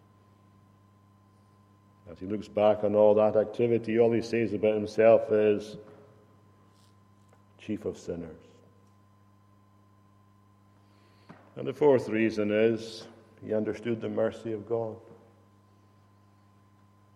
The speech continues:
I mean, Paul would have chanted the Jewish creeds and the Psalms and other passages that mention the mercy of God, and every single time he had done so, he had never understood once what the word mercy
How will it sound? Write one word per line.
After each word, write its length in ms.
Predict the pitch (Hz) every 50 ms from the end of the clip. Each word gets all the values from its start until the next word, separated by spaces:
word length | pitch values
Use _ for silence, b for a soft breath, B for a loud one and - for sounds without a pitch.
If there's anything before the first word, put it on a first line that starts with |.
| _ _ _ _ _ _ _ _ _ _ _ _ -
I 60 | -
mean, 160 | - 107 92
Paul 380 | - - 139 139 135 127 110 98
would 100 | 92 90
have 220 | 90 87 82 - - - - - - - - - - - _ _ _ _ _ _ b b b b b b b b _ -
chanted 520 | - - 117 113 113 110 - 113 113 101
the 100 | 107 104
Jewish 520 | 95 - - 110 110 113 117 113 113 113 - -
creeds 720 | - - 95 104 113 117 113 104 - - - - - - - - - _ - - - _ _ - _ - b b b b b b b b b b b b b _ - -
and 120 | 82 82
the 80 | 82 82
Psalms 600 | - - 95 98 101 104 107 107 104 104 101 92
and 100 | 95 98
other 200 | 101 104 107 98
passages 680 | - - 101 107 107 - 104 101 82 92 101 98 95 -
that 100 | 101 92
mention 420 | 90 95 101 104 101 - - 98
the 80 | 95 95
mercy 400 | 95 98 104 104 101 - - 104
of 180 | 101 95 87 90
God, 400 | 98 104 110 117 113 110 - - B B B B B B B B B B B B B B _ -
and 160 | 87 85 87 98
every 320 | 110 113 107 107 110 104
single 400 | - - 110 107 107 104 104 98
time 400 | 101 - 107 104 104 101 101 98
he 60 | 98 98
had 180 | 95 92 92
done 260 | - 98 98 95 92
so, 200 | - - 95 92
he 100 | 85 92
had 140 | 92 87 87
never 260 | 95 101 98 92 95
understood 580 | 95 95 92 92 90 - - - 98 90 87 82
once 380 | 101 101 - - - - - -
what 140 | 90 -
the 60 | 85 85
word 300 | 87 87 87 87 82 80
mercy 440 | 85 87 87 87 85 - - 87